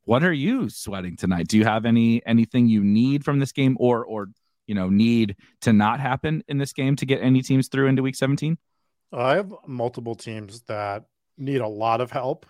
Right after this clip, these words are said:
Speaker 2: and luckily that help is mostly concentrated, though. It's Gerald Everett needs to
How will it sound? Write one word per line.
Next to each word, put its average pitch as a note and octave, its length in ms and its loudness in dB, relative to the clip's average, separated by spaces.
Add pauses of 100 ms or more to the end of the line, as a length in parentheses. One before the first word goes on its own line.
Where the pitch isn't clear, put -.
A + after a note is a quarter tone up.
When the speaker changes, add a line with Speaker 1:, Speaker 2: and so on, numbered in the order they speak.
(240)
Speaker 2:
and G#2+ 360 -10 (460)
luckily D3 520 0
that A#2+ 180 -4
help C3 260 -8
is A2 120 -10
mostly A2+ 340 -10
concentrated, G#2+ 720 -16
though. D3 240 -14 (640)
It's A2+ 240 -10
Gerald C3+ 400 0
Everett A2+ 360 -4 (200)
needs A2 240 -10
to G#2 180 -10